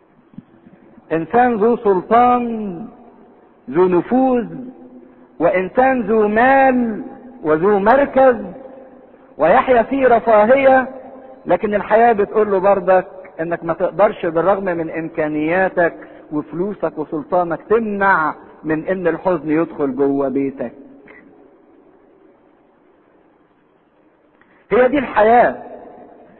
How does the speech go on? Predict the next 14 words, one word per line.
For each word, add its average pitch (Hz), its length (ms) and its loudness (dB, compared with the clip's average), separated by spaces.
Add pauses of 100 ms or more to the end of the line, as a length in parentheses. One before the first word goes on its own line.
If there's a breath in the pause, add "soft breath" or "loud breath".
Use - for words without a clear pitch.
(360 soft breath)
إنسان 277 420 2
مهما 285 380 2
نكون 262 840 2 (500)
ومهما 247 580 2
عمل 226 500 2
ما 190 120 2
يقدرش 208 480 0
يمنع 220 400 2
الحزن 170 440 -4
من 170 140 -6
إنه 175 280 -4
يدخل 165 340 -6
جوه 156 240 -2
البيت. 147 400 -4